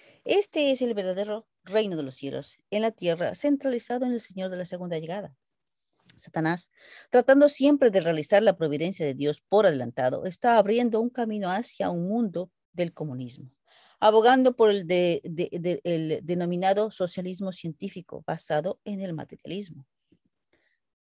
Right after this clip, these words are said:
con el fin de que la historia que se ha desarrollado bajo tres aspectos,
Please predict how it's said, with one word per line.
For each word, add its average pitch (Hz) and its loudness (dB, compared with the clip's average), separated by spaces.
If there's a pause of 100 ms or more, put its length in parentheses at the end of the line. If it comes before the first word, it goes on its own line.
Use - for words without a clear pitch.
(380)
con 220 4
el 190 6
fin 220 -2
de 190 2
que 180 -4
la 156 4
historia 156 0 (400)
que 147 -2 (160)
se - -2
ha 160 6
desarrollado 180 0
bajo 156 0
tres 214 -2
aspectos, 170 -6